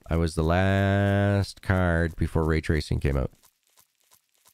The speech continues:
So I've never seen ray tracing, and that's something I kinda wanna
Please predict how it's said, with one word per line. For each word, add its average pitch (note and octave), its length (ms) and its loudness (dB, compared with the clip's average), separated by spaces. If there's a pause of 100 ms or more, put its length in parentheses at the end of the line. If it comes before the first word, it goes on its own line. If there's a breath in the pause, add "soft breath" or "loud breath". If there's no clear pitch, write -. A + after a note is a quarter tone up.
(1900)
So - 120 -2
I've D#2+ 80 0
never G#2+ 200 0
seen G#2 200 0
ray F#2 140 2
tracing, C#2+ 420 -4
and D#2+ 140 0
that's E2 160 -2
something E2+ 340 -2
I D#2 220 0
kinda F2 320 0
wanna D#2 440 0